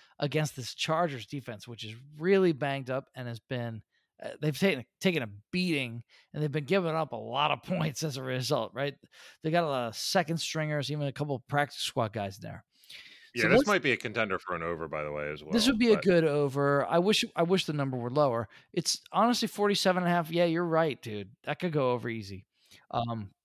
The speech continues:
Speaker 2: Over easy? You like your eggs over easy? How do you like your eggs?
Speaker 1: I do. I like, I like 'em over easy. Over easy is
Speaker 2: Yeah?
Speaker 1: good. Oh, yeah.
Speaker 2: It, what's your go-to egg? If you had one egg for the rest of your life, you just scramble it up?
Speaker 1: It's scrambled,
Speaker 2: Yeah, it's
Speaker 1: yeah.
Speaker 2: gotta be,
Speaker 1: This is
Speaker 2: right?
Speaker 1: so,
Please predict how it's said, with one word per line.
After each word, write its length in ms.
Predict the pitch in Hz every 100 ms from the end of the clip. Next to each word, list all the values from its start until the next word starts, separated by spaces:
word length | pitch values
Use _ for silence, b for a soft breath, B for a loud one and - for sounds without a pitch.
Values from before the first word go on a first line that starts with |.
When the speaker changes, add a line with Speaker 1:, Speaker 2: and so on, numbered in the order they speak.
| _ _ -
Speaker 2:
Over 240 | 151 95
easy? 240 | 135 - 73
You 100 | 110
like 140 | 151
your 100 | 165
eggs 180 | 170 160
over 200 | 170 170
easy? 240 | 180 -
How 180 | 156 135
do 60 | 175
you 60 | 139
like 160 | 90
your 100 | 85
eggs? 280 | 73 71 - b b b b
Speaker 1:
I 120 | - 180
do. 220 | 208 220
I 200 | - 214
like, 220 | 233 226
I 220 | 262 214
like 140 | 440 427
'em 100 | 214
over 160 | 151
easy. 300 | 135 151 320 _ _
Over 200 | - 196
easy 140 | 285 302
is 40 |
Speaker 2:
Yeah? 80 | 220
Speaker 1:
good. 260 | 359 165 - _ -
Oh, 100 | 220
yeah. 400 | 85 98 139 92
Speaker 2:
It, 140 | 135
what's 340 | - 165 185 196
your 100 | 160
go-to 640 | 110 135 131 127 131 107
egg? 220 | 87 73 - B B B
If 140 | 110 135
you 120 | 175
had 200 | 160 113
one 200 | 127 131
egg 220 | 127 127
for 80 | 113
the 60 |
rest 160 | 107 104
of 40 |
your 80 | 107
life, 140 | 95 80
you 60 |
just 100 | 87 -
scramble 360 | 101 95 95
it 60 | 95
up? 180 | 101 - -
Speaker 1:
It's 200 | 254 -
scrambled, 800 | - 165 131 120 117 113 120 135 185
Speaker 2:
Yeah, 160 | 156 92
it's 100 | 110
Speaker 1:
yeah. 60 |
Speaker 2:
gotta 220 | 110 82 -
be, 60 |
Speaker 1:
This 40 | 277
is 80 | -
Speaker 2:
right? 140 | 254
Speaker 1:
so, 220 | 311 302